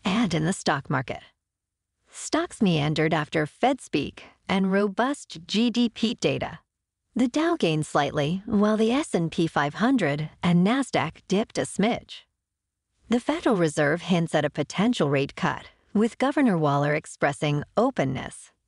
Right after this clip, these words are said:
if inflation cools. Influential investor Bill Ackman bets on an early rate cut, predicting it by Q one. Bonds surged,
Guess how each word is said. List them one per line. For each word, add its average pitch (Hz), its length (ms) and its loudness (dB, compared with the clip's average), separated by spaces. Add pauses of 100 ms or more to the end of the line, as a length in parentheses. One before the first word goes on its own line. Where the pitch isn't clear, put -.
if 247 180 2
inflation 151 580 0
cools. - 520 -2 (560)
Influential 170 640 2
investor 147 480 0
Bill 139 220 2
Ackman 147 420 0
bets 143 340 -4
on 143 160 2
an 139 220 -2
early 180 320 2
rate 190 260 0
cut, - 300 -4 (320)
predicting 185 580 0
it 139 160 -2
by 143 320 0
Q 214 260 -2
one. 143 380 -4 (1040)
Bonds 269 300 2
surged, 143 420 -4